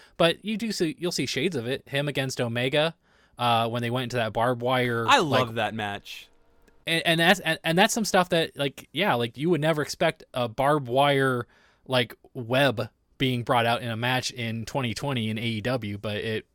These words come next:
Speaker 1: legit happened. Um, yeah, I, and I love that. And I, I guess it's the cool thing about A E W is that they don't necessarily shy away from talking about other promotions, other wrestlers that aren't in the company.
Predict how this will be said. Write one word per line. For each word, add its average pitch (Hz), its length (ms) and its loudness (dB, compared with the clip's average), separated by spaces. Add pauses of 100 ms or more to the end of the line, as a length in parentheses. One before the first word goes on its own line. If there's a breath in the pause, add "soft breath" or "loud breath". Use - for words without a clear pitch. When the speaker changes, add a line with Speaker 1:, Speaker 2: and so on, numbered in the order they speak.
(120)
Speaker 1:
legit 113 400 -4
happened. 110 460 -6 (720 soft breath)
Um, 104 560 -2 (500)
yeah, 135 200 0
I, 151 160 2
and 180 100 4
I 185 60 6
love 202 200 4
that. 120 140 2
And 143 280 0
I, 156 60 -8
I 165 40 -2
guess 233 180 0
it's 262 120 -6
the 160 60 -6
cool 180 140 -8
thing 180 100 -2
about 135 180 0
A 135 40 -2
E 143 100 0
W 131 240 -2
is 113 80 -4
that 123 120 -4
they 127 120 -2
don't 156 220 -4
necessarily 156 480 -2
shy 135 280 0
away 120 220 0
from 113 140 -8
talking 117 320 -2
about 110 240 -2
other 113 300 -4 (100)
promotions, 120 580 -6 (520 soft breath)
other 117 400 2
wrestlers 185 600 0
that 123 180 0
aren't 131 220 -2
in 135 180 -4
the 180 80 -4
company. 226 500 -2